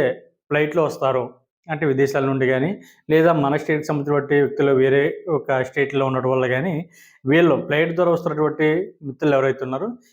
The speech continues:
వీళ్ళకి తిరుపతి ఎయిర్‌పోర్ట్‌లోనే మనకి శ్రీవారి టెస్ట్ సంబంధించిన డోనర్స్ కోటా అన్నది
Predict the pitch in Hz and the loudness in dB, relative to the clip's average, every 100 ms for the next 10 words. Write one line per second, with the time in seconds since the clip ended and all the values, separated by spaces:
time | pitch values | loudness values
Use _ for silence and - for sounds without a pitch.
0 | _ 143 160 165 160 156 175 - 165 156 | _ 0 2 0 -2 -2 -2 0 2 2
1 | 156 147 147 135 131 127 123 160 127 165 | 0 -2 -2 0 0 -2 0 0 0 -4
2 | _ _ _ _ _ _ - 147 165 175 | _ _ _ _ _ _ -8 2 4 6
3 | 175 170 170 - - - - 254 147 156 | 4 2 -2 -4 -10 -20 -20 -16 -6 -2
4 | 151 151 156 143 165 156 135 139 147 147 | 0 2 2 2 0 0 0 2 0 0
5 | 143 139 131 135 151 | -2 0 -2 -2 -2